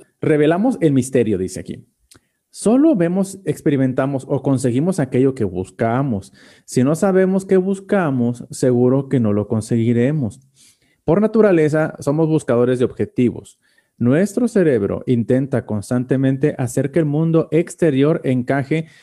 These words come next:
en lo que vemos y esperamos en nuestro mundo interior. Así que ordenadamen-, eh, así que cuando ordenamos a nuestro cerebro que busque las cosas,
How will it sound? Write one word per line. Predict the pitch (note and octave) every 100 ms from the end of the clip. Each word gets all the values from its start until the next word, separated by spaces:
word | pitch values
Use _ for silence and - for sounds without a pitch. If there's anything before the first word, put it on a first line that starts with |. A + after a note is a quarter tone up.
| _ -
en | B2+
lo | B2 B2
que | B2
vemos | B2+ C#3+ C3 B2
y | - A#2+
esperamos | A2 - G#2+ G#2 A#2 A#2+
en |
nuestro | A2+ A#2+ A2+
mundo | G2+ G2 F#2+
interior. | C3 G#2+ G2 A#2+ E3+ C3 - _ _ _ _ _ _
Así | B2 A#2+ E3
que | E3 F#3+ -
ordenadamen-, | C#3+ C#3+ D3 E3 F3+ F3+ F#3 F#3 F#3
eh, | - B2+ B2+ -
así | C3+ C#3
que | D3+
cuando | E3+ D3 C3+ C3
ordenamos | B2+ C3 D#3 E3 C3 A#2 B2+ _ _ _ -
a | B2+
nuestro | D3 G3 G3+
cerebro | - C#3 C#3+ C3+ A#2+
que | A#2+
busque | B2 C#3 B2
las | A#2
cosas, | B2+ A#2+ B2 A#2+